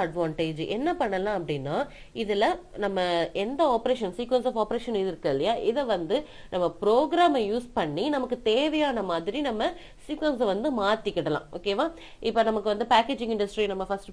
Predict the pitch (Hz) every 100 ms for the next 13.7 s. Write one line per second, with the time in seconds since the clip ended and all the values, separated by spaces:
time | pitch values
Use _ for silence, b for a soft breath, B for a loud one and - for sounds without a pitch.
0 | 202 196 185 143 139 185 - B B -
1 | 185 240 320 262 226 226 220 214 196 196
2 | - 202 185 220 170 160 156 147 143 151
3 | - - 202 - 233 208 220 196 180 190
4 | 175 175 180 190 214 - 147 135 240 -
5 | B B - 214 277 269 240 269 226 214
6 | 196 185 185 349 392 B - 226 254 226
7 | 214 214 185 196 - 185 180 180 196 170
8 | 185 196 196 196 180 165 170 170 175 175
9 | 185 180 202 190 180 170 160 156 147 -
10 | - - 170 165 156 185 202 - 190 160
11 | 156 151 B B B 349 254 254 269 254
12 | 208 214 214 180 170 170 359 - 226 233
13 | 254 226 208 208 214 196